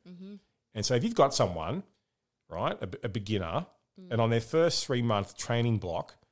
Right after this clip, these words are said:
Speaker 2: they can perform a, a barbell squat without weight on the bar, just the bar, a naked bar by itself, but they can perform at full range, like, one,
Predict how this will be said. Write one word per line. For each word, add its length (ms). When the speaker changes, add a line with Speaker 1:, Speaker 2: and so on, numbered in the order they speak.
Speaker 2:
they 160
can 140
perform 640
a, 400
a 360
barbell 340
squat 520
without 320
weight 300
on 120
the 80
bar, 320
just 160
the 60
bar, 340
a 60
naked 340
bar 200
by 200
itself, 480
but 80
they 100
can 140
perform 340
at 100
full 300
range, 640
like, 180
one, 380